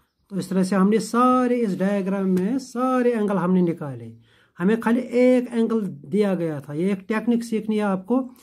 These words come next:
कि अगर यहाँ पर खाली एक एंगल आपको मालूम है, हम सारे एंगल निकाल सकते हैं। तो इस तरह से हमने ये सारे एंगल निकाले। तो ये एक एग्जांपल थी, अ,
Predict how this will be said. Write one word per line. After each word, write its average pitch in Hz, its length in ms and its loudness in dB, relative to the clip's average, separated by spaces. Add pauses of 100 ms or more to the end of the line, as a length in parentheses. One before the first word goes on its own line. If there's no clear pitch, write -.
(300)
कि 196 60 -6
अगर 208 340 0 (440)
यहाँ 185 260 2
पर 233 140 -2
खाली 214 220 0
एक 240 400 4
एंगल 220 260 -4
आपको 202 260 -4
मालूम 175 400 0
है, 143 100 -8
हम 170 180 -4
सारे 247 600 2
एंगल 226 440 2 (320)
निकाल 175 380 -4
सकते 143 340 -12
हैं। 120 240 -14 (380)
तो 190 60 -4
इस 185 120 0
तरह 190 140 2
से 190 120 0
हमने 190 220 6
ये 190 140 4
सारे 214 500 0
एंगल 180 400 -4
निकाले। 175 520 2 (960)
तो 170 100 -6
ये 190 280 2
एक 190 80 -2
एग्जांपल 190 640 0
थी, 233 360 2
अ, - 380 -16